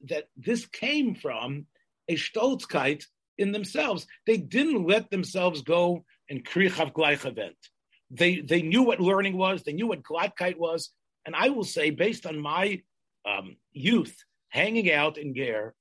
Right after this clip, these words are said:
and waking up early in the morning, going to the mikveh, and then going to davening, and then having a, a break <laughs> at, before Kriyas HaTorah, and learning as stark as in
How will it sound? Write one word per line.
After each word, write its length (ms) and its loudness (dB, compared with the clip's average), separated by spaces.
and 340 -2
waking 320 2
up 160 2
early 240 -2
in 60 -4
the 80 -4
morning, 440 -8
going 300 6
to 80 4
the 80 2
mikveh, 420 0
and 140 -4
then 320 4
going 420 2
to 100 -6
davening, 560 -4
and 340 2
then 460 2
having 340 -2
a, 160 -2
a 60 -6
break 480 2
<laughs> 440 -18
at, 220 -10
before 460 2
Kriyas 400 0
HaTorah, 440 -6
and 220 4
learning 500 4
as 140 0
stark 500 0
as 180 0
in 120 -6